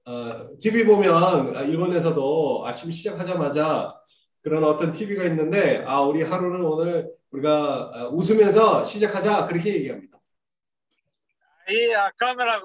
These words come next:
Speaker 2: mostra o rosto de cada por vez, né? Um, cada vez assim. E quando a câmera mostra, ela abre um sorriso assim. É. Aí segunda, é, terceira, é.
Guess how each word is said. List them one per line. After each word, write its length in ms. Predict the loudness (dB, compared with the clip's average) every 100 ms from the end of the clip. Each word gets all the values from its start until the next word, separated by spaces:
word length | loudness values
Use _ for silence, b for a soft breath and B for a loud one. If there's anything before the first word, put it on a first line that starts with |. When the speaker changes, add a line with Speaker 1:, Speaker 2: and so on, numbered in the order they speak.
| -2
Speaker 2:
mostra 260 | -2 0 -2
o 220 | -2 -2
rosto 320 | -2 -4 -6 -12
de 120 | -2
cada 520 | -2 0 -2 -2 -2 2
por 240 | 2 2
vez, 200 | -2 -2 -2
né? 80 | -2
Um, 140 | -2 -4 _ _ -6
cada 300 | -4 -2 -4
vez 180 | -2 -2 -2
assim. 420 | -4 -2 -2 -4 _ _ _ _ -20 -6
E 160 | -4
quando 240 | 0 0 0
a 40 |
câmera 300 | 0 0 0
mostra, 400 | -2 -4 -2 -4 -2 -2 -2
ela 300 | -2 -2 -2
abre 160 | -4 -6
um 60 |
sorriso 400 | -4 -2 -2 -2
assim. 220 | -4 -4 -4
É. 520 | -4 -2 -2 -4 -6 _ -20 _ _ _ -10 -2
Aí 200 | -2 0
segunda, 480 | -2 0 0 0 -2
é, 680 | -2 -2 0 -2 0 -2 -2
terceira, 520 | -2 -2 -4 -6 -4 -2
é. 420 | -2 -2 -2